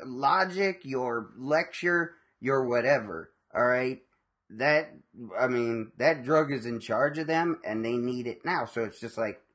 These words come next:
I'm not, fuck you. I'm going, <laughs> I'm, I'm gonna get what I need. And I, I just, I just think that, that, uh, tough love, I guess, it's,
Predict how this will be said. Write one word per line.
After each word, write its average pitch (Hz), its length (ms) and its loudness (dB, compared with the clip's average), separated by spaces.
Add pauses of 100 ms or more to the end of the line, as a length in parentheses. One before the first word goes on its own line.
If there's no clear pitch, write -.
(220)
I'm 139 180 4
not, 143 300 4 (920)
fuck - 240 -4
you. 113 260 -8
I'm 113 240 -2
going, 120 440 0
<laughs> - 120 -12
I'm, 120 320 -2
I'm 160 240 -2
gonna 139 140 -2
get 120 240 -6
what 104 100 -8
I 107 80 -4
need. 107 320 -6 (440)
And 113 440 -2 (1000)
I, 139 160 6 (160)
I 135 160 2
just, 123 280 -6 (1120)
I 151 120 2
just 156 240 -4
think 147 280 -2
that, 117 320 -2
that, 113 260 -2 (220)
uh, 104 420 0 (300)
tough 127 300 0
love, 113 420 0 (180)
I 113 80 -4
guess, 113 380 -6 (420)
it's, 123 200 -18